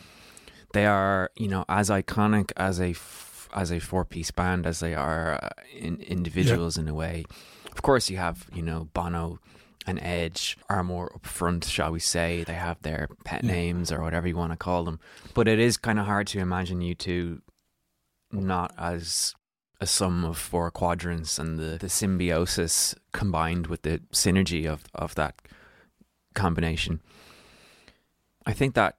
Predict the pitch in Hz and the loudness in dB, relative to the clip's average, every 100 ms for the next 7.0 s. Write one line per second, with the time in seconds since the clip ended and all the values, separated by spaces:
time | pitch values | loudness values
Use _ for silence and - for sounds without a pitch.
0 | _ - 101 - 95 92 85 87 - 95 | _ 2 2 4 0 2 -2 -2 2 4
1 | 98 92 87 87 82 78 80 85 - 87 | 4 2 0 0 0 -2 -2 -6 -2 0
2 | 82 95 85 85 80 - 95 87 85 92 | 2 0 -2 -4 -8 -8 -2 0 2 2
3 | 87 71 - _ _ _ 95 76 80 85 | 2 -2 -8 _ _ _ -4 -2 0 0
4 | - 82 85 67 80 87 80 82 78 78 | 0 -2 -2 0 -2 0 -2 0 0 0
5 | 78 82 80 80 82 82 78 - 87 85 | 0 -2 -2 -2 0 0 -2 -4 -2 -2
6 | 82 82 82 87 85 82 78 78 65 | -2 -4 0 0 0 -2 -2 -4 -6